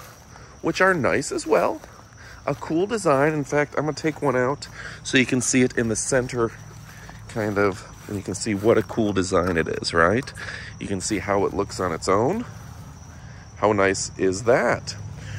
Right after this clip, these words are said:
So doing a fantastic job. These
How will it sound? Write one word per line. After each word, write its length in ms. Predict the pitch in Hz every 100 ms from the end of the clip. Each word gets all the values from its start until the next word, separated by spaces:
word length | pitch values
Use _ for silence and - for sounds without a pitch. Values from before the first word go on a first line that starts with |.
| - -
So 160 | - 175
doing 360 | 156 180 180 175
a 200 | 113 139
fantastic 920 | 131 143 135 123 131 131 139 - 151
job. 560 | - 151 139 139 143 139 - - - - -
These 400 | 113 110 107